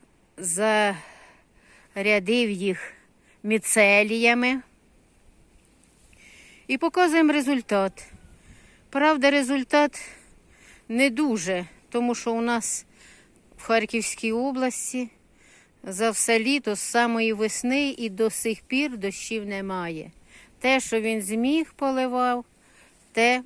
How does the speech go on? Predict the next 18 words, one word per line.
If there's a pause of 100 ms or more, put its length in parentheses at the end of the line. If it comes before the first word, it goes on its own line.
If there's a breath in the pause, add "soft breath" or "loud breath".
виросло. (520 loud breath)
Ну,
попереду
він
уже, (500 loud breath)
е,
знімав
ці (540 soft breath)
гливи. (460 soft breath)
Казав:
"Та
там
нічого
показувати". (480 loud breath)
А
вони
все
равно